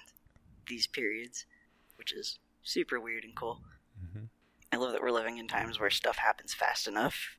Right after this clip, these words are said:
Speaker 1: for us to, like, see these whole epochs,
Speaker 2: Mm-hmm.
Speaker 1: <laughs> or what would have been a whole epoch. And I don't know, I'm, you know, a hopeless optimist, I guess, but I think that there's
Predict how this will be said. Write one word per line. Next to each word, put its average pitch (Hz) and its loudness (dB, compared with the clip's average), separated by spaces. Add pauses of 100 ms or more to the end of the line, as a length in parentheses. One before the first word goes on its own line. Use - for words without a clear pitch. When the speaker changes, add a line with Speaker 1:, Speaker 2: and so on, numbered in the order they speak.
(160)
Speaker 1:
for - 0
us - 0
to, - -4
like, - -2
see 113 0
these 117 0
whole 110 4
epochs, - -2 (120)
Speaker 2:
Mm-hmm. 101 2 (140)
Speaker 1:
<laughs> - -6
or 120 0
what 123 4
would 113 0
have 110 -4
been 110 -2
a 113 0
whole 113 -6
epoch. 120 -8 (800)
And 135 -2
I 131 6
don't 113 4
know, 98 2
I'm, 110 0 (140)
you - -8
know, 127 -6 (380)
a - 0
hopeless 104 0
optimist, - 2
I 104 2
guess, 110 -2
but 104 4
I 107 -2
think 110 -10
that 101 -2
there's 101 0